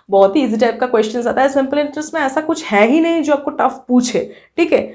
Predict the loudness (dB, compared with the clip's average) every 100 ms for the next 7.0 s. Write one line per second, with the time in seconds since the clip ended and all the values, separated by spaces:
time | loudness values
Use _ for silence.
0 | -18 _ 2 4 6 6 6 6 4 2
1 | 0 -2 0 -2 0 0 0 -2 -10 -18
2 | _ _ _ 2 4 6 6 4 4 2
3 | 2 2 0 -2 -4 -8 _ -10 -8 -4
4 | 2 4 4 2 0 2 2 2 0 2
5 | 4 4 2 4 4 4 4 4 2 0
6 | -4 -16 -10 -8 -2 2 4 4 2